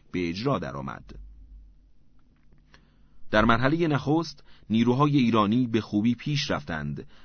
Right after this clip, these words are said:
و در مراحل بعدی از سرعت پیشرویشان کاسته شد و علیرغم پاتک‌های سنگین دشمن،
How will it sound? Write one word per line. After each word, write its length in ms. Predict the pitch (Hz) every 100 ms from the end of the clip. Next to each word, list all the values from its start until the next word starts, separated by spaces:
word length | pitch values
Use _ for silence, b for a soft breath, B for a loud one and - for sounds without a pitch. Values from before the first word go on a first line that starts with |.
| b
و 80 | 92
در 140 | 90 87
مراحل 480 | 98 101 104 120
بعدی 600 | 107 98 71 71 113 131 147 B -
از 120 | 95
سرعت 360 | - 101 113 113
پیشرویشان 880 | 104 98 - 95 113 120 - 87 82
کاسته 480 | - 87 - -
شد 320 | 127 82 64 - - b b -
و 80 | 95
علیرغم 440 | 90 90 113 131
پاتک‌های 680 | 123 117 113 107 123 120 117
سنگین 460 | - 104 95 113
دشمن، 580 | 95 87 - 80 98 123